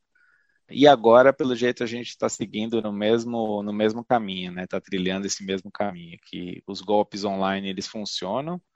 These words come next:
é, um pouquinho de falta de atenção, talvez, dos usuários, a gente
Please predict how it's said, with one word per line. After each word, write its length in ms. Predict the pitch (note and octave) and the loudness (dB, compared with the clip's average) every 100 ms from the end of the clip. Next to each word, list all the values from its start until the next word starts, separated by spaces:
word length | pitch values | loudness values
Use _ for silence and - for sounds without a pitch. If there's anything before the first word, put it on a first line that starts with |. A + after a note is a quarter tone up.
| _ _ _ _ _ _ _ _ | _ _ _ _ _ _ _ _
é, 300 | F#2+ F#2+ F#2+ | -6 -4 -4
um 140 | G2 | -6
pouquinho 420 | G2 B2 - B2+ C3 | -4 -4 -4 -4 -4
de 120 | A#2 | -4
falta 340 | - A#2+ A#2 | 2 4 4
de 80 | G#2+ | 0
atenção, 640 | A2 A2 G2 - G#2+ B2 | 0 -2 -4 -4 -2 -2
talvez, 400 | C3 A2+ G#2+ A2 | 0 2 4 2
dos 160 | G#2 G2+ | 0 -6
usuários, 720 | G#2 G2 G2 F#2+ A2+ B2 A2+ | -6 -2 4 8 8 6 2
a 60 | G2 | -4
gente 260 | F#2+ G#2+ | -6 -10